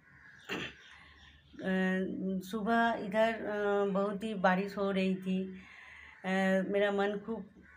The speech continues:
खुश हो गई थी, अ, क्योंकि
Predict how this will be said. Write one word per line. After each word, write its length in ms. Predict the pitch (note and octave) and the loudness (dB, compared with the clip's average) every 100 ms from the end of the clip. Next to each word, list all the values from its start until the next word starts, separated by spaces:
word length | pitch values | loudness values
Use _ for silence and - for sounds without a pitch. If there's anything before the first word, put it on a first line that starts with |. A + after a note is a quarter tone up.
| - - - G3 F#3+ | -20 -20 -16 -10 -10
खुश 260 | - B3+ B3 | -4 -4 0
हो 60 | A3+ | -2
गई 280 | G3+ G#3 | -2 -2
थी, 380 | G3+ G3+ G#3 G3+ | -4 -6 -6 -6
अ, 40 | F#3+ F#3+ F#3+ F#3 F#3 F#3+ F#3 F3+ | -2 0 2 0 -2 -2 -4 -4
क्योंकि 520 | G#3+ G#3 A3 A3 A3+ | -6 -8 -6 -6 -8